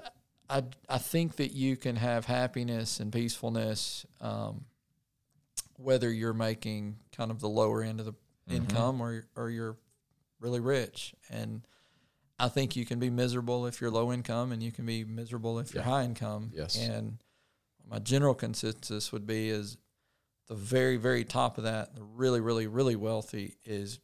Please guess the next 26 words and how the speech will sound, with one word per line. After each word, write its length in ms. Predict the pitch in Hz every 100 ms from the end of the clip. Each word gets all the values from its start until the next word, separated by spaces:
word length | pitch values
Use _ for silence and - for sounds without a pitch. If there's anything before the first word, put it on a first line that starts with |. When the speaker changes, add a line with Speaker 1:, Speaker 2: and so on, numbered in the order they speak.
| _ _ _ _ _ _ _ _ _ -
Speaker 1:
it's, 360 | 120 - - - _ _ _ _ -
they're 180 | 127 131
just 340 | 117 143 -
as 120 | 147 139
unhappy 540 | 139 131 139 135 127
as 100 | 123
people 420 | 139 139 139 135
that 100 | 131
are, 180 | 127 120 -
you 100 | -
know, 260 | 123 120 127 _
struggling 600 | - 131 127 135 127 117
and 240 | 110 107 - - _ _ _ -
paycheck 380 | 135 135 139 -
to 80 |
paycheck 440 | - 143 143 110 -
kind 200 | 117 104
of 60 |
stuff. 560 | - - 107 98 - - -
And 380 | 113 110 110 -
it, 240 | 117 117 - _ _ _ _ _ -
that's 200 | 139 151
hard 200 | 165 151
to 60 | 143
describe 560 | 131 - 123 123 117 -
too. 460 | 160 160 127 117